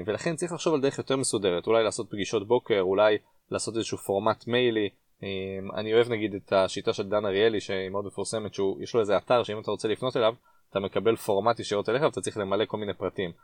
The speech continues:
עכשיו, ברור שזה לא נכון שאתה עובד עם העובדים שלך, צריך להיות קצת יותר, אה, נגיש אליהם. אבל באופן כללי, שיהיה איזשהו פורמט כזה, שכשפונים אליך יודעים מה הדברים שצריכים למלא, זה נראה לי תפיסה יפה, בטח שאתה עובד כמו דן אריאלי, לכמות אדירה של אנשים שרוצים לשאול אותו שאלות.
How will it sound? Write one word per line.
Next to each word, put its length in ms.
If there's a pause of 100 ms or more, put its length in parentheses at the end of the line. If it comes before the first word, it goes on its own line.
(160)
עכשיו, 160
ברור 200
שזה 160
לא 120
נכון 280
שאתה 140
עובד 200
עם 80
העובדים 340
שלך, 300
צריך 140
להיות 120
קצת 160
יותר, 260 (100)
אה, 320
נגיש 360
אליהם. 200 (420)
אבל 100
באופן 320
כללי, 340 (220)
שיהיה 120
איזשהו 200
פורמט 440
כזה, 180
שכשפונים 460
אליך 200
יודעים 300
מה 60
הדברים 220
שצריכים 220
למלא, 220 (340)
זה 160
נראה 100
לי 80
תפיסה 340
יפה, 200
בטח 200
שאתה 240
עובד 260 (100)
כמו 120
דן 160
אריאלי, 340
לכמות 580
אדירה 360
של 100
אנשים 320
שרוצים 300
לשאול 180
אותו 120
שאלות. 340